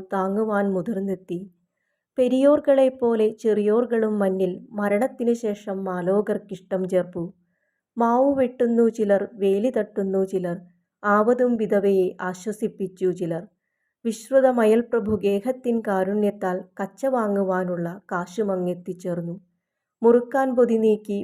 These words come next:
മൂത്തൊരു കരക്കാരൻ തിരക്കായകത്തെത്തി പെണ്ണിനോടേവം ചൊന്നാൻ, 'കണക്കായെല്ലാം ഞങ്ങൾ ഇറക്കി നിലത്തെന്നാൽ ഉണക്കലരി വേണമിത്തിരി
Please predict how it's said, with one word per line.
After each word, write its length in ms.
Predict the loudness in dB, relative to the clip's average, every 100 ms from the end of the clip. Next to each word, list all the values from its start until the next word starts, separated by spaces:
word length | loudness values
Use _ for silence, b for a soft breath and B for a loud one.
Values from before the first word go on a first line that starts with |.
| -2
മൂത്തൊരു 440 | 0 2 2 2 2
കരക്കാരൻ 600 | 2 0 -2 -2 -2 -2 -6 -6
തിരക്കായകത്തെത്തി 1120 | -2 -2 -2 -2 2 2 2 -2 -4 -4 -2 -4
പെണ്ണിനോടേവം 800 | -2 -2 -2 0 0 2 -2 -2 -6
ചൊന്നാൻ, 400 | -6 -6 -6 -8 -14 _ _ _ _ _ -4
'കണക്കായെല്ലാം 880 | 0 0 0 2 4 4 2 0 0
ഞങ്ങൾ 320 | 0 0 2 2
ഇറക്കി 360 | 2 -2 -2 -2
നിലത്തെന്നാൽ 640 | 0 0 0 -2 -4 -4 -6 -8
ഉണക്കലരി 580 | -6 -4 -4 0 0 2
വേണമിത്തിരി 680 | 2 0 -2 -6 -8 -8 -8